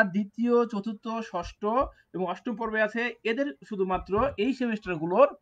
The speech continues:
পরীক্ষার date দেওয়া হয়েছে। তোমাদের এখনো প্রথম পর্বের পরীক্ষার date এখনো দেওয়া হয়নি। এখন দেখো যে নাইক্রোম বা ইউরেকা, ম্যাঙ্গানিন, জার্মান সিলভার এবং কার্বনের সাধারণ গুণাবলী, কি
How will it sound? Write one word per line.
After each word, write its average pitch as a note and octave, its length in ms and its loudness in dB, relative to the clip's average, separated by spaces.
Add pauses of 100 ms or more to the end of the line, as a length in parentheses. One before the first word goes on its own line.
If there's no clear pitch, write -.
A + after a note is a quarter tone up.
পরীক্ষার F#3+ 420 0
date E3+ 200 -2
দেওয়া D3 200 4
হয়েছে। E3 340 0 (840)
তোমাদের C4 300 0
এখনো B3 240 0
প্রথম A#3 300 -2
পর্বের A#3 320 2 (160)
পরীক্ষার F#3+ 340 -2
date F3+ 180 -2
এখনো F3 260 -4
দেওয়া D3 200 0
হয়নি। C3+ 300 -4 (1500)
এখন A#3+ 240 -4
দেখো F#3+ 240 2 (500)
যে F#3 120 2 (180)
নাইক্রোম B3 560 8 (520)
বা F#3 120 2 (180)
ইউরেকা, C4+ 480 6 (440)
ম্যাঙ্গানিন, A#3 720 2
জার্মান G3+ 400 2
সিলভার B3 380 -2
এবং G#3 180 0 (240)
কার্বনের A3 460 2 (120)
সাধারণ G3 340 2
গুণাবলী, B2 440 -6 (380)
কি D4 80 4